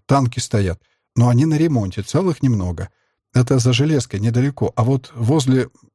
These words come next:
самой дороги есть такие без башни, которые, те целые.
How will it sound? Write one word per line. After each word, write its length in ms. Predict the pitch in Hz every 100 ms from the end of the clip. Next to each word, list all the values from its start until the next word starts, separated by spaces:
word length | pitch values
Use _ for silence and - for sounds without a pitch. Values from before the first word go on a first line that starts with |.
| _
самой 380 | 123 - 131 110
дороги 500 | 107 135 196 107 95 -
есть 400 | 131 117 160 -
такие 360 | 139 - 214
без 180 | 107 147
башни, 360 | 143 151 - 87
которые, 500 | 101 - 92 85 95 _
те 160 | -
целые. 560 | 135 - 110 95 113 98